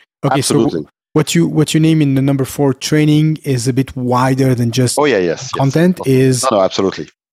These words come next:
Speaker 1: reflecting
Speaker 2: Is,
Speaker 1: is
Speaker 2: do I make sure that after this mistake and after our conversation, you won't
Speaker 1: Mm.
Speaker 2: do it again? And it has to be a positive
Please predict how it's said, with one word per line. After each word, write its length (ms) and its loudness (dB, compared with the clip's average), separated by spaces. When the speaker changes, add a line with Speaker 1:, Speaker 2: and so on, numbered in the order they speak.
Speaker 1:
reflecting 920 0
Speaker 2:
Is, 140 0
Speaker 1:
is 220 -2
Speaker 2:
do 140 4
I 160 2
make 260 0
sure 420 2
that 240 0
after 360 0
this 280 -6
mistake 640 -2
and 220 -4
after 600 0
our 320 2
conversation, 880 -4
you 100 0
won't 220 2
Speaker 1:
Mm. 80 0
Speaker 2:
do 40 0
it 140 -2
again? 240 -4
And 120 0
it 80 2
has 280 0
to 120 -2
be 260 2
a 80 0
positive 960 -2